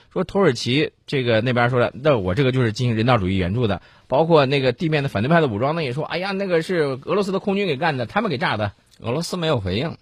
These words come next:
Speaker 2: 没吭气儿。
Speaker 1: 对。
Speaker 2: 但是我们现在知道了，他死了七个人，然后伤了十个。
Speaker 1: 嗯。
Speaker 2: 所以说呢，大家昨天有人在这个微信上给我算，说这个感觉俄罗斯还是吃亏了。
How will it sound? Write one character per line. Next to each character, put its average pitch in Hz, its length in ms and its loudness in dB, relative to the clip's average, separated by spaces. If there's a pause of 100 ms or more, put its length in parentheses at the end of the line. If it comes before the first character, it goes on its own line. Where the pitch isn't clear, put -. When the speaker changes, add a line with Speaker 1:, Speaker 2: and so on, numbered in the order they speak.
(100)
Speaker 2:
没 110 100 -6
吭 107 200 0
气 - 60 2
儿。 104 120 2
Speaker 1:
对。 107 80 -14
Speaker 2:
但 170 120 6
是 165 60 6
我 131 160 4
们 113 100 0
现 165 160 0
在 143 120 4
知 139 160 -2
道 135 160 6
了， 80 160 -2
他 135 420 -4 (160)
死 - 260 -4
了 95 160 0
七 180 220 -2
个 165 140 4
人， 85 260 -2
然 98 140 -2
后 117 180 0
伤 135 240 -2
了 104 140 -2
十 90 260 -6
个。 123 240 0
Speaker 1:
嗯。 104 320 -2 (380)
Speaker 2:
所 160 260 2
以 147 60 4
说 156 160 4
呢， 147 180 0
大 135 200 0
家 139 460 2
昨 117 200 -2
天 131 200 -2
有 98 160 0
人 90 200 -4
在 107 260 0
这 98 160 -2
个 90 140 -2
微 113 160 -2
信 123 180 -4
上 95 200 -6
给 101 60 -6
我 92 160 -2
算， 98 300 -4
说 117 140 -4
这 170 160 -2
个 90 560 -2 (160)
感 113 180 2
觉 123 160 2
俄 143 180 2
罗 160 120 4
斯 165 120 -4
还 165 200 4
是 180 80 4
吃 - 160 -8
亏 135 180 2
了。 123 160 0